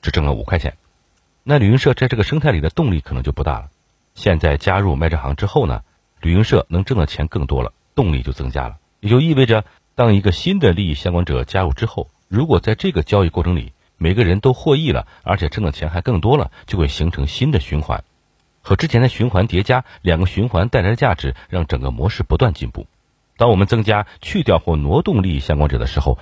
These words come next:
核心逻辑是呀，一定要让每个人都因此而获益，并且让整体有更大的增量。好，我们来小结一下。设计一个新的商业模式有六步：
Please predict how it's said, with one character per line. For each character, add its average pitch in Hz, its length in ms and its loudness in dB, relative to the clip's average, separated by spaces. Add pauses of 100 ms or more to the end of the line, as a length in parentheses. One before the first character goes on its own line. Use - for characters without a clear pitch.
(140)
核 - 200 2
心 170 180 0
逻 92 160 2
辑 110 140 0
是 78 100 -6
呀， 60 160 -4 (140)
一 110 160 0
定 185 140 2
要 143 100 6
让 104 120 6
每 76 200 0
个 110 80 -2
人 85 180 0
都 107 160 4
因 170 160 0
此 - 160 -2
而 73 120 2
获 101 200 2
益， 143 160 -4 (380)
并 117 120 0
且 73 220 0 (160)
让 98 180 0
整 98 220 0
体 - 180 -6
有 73 100 0
更 80 200 0
大 76 100 0
的 65 80 -2
增 90 200 0
量。 131 140 0 (1120)
好， 67 340 -2
我 69 80 -2
们 65 100 2
来 64 80 2
小 60 180 0
结 58 160 -4
一 - 60 -6
下。 - 200 -6 (1300)
设 165 260 2
计 101 180 2
一 101 60 2
个 85 120 4
新 180 240 -2
的 123 100 2
商 78 180 0
业 69 60 2
模 65 140 -2
式 67 120 -4
有 60 80 -2
六 95 160 -2
步： 65 200 -12